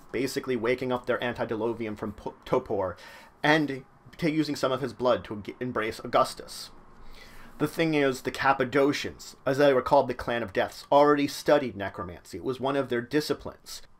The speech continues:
They wanted more necromantic information for their goals. They wanted better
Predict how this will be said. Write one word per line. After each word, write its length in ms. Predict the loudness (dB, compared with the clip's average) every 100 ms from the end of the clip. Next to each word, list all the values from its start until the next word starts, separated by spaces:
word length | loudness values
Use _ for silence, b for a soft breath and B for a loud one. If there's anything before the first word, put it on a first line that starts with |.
| _ _
They 220 | 4 6
wanted 360 | 8 4 2 0
more 300 | 2 2 2
necromantic 640 | 0 -4 -4 -4 -4 -8 -8
information 560 | -8 -6 -4 -4 -6 -8
for 140 | -8
their 160 | -8 -4
goals. 420 | 0 0 -2 -4
They 100 | -2
wanted 380 | -2 -2 -4 -6 0
better 380 | 2 4 2